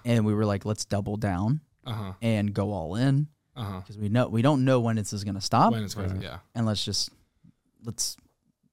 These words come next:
Speaker 1: take advantage of it.
Speaker 2: Mm-hmm.
Speaker 1: So that's what we did. And we just kept reinvesting,
Speaker 2: Mm-hmm.
Speaker 1: kept hiring. And as we were hiring, we also wanted to, you know, treat it like a true corporation, dude. So, like, in my
Speaker 2: Mm-hmm.
Speaker 1: prime, we had, like,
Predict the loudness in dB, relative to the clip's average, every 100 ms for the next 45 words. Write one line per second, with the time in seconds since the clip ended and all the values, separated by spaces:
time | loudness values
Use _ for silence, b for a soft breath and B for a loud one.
0 | -2 2 4 4 2 0 -6 -10 -8 -2
1 | -2 0 0 2 2 2 4 2 -2 _
2 | _ _ _ _ -2 2 2 2 0 0
3 | -2 -4 -2 0 -2 -2 0 2 4 2
4 | 2 0 -2 -4 -6 -6 -4 -6 -4 -4
5 | -2 0 0 2 0 0 -4 _ _ _
6 | _ _ _ -6 -4 -4 -6 -6 -6 -4
7 | -2 -2 2 4 4 4 2 2 0 2
8 | 2 2 0 -2 -2 -2 -2 _ _ -8
9 | -2 -2 0 2 4 4 0 -4 -4 -2
10 | -2 0 0 2 2 0 2 2 2 0
11 | 0 2 4 2 0 2 4 4 4 4
12 | 2 2 2 2 0 -2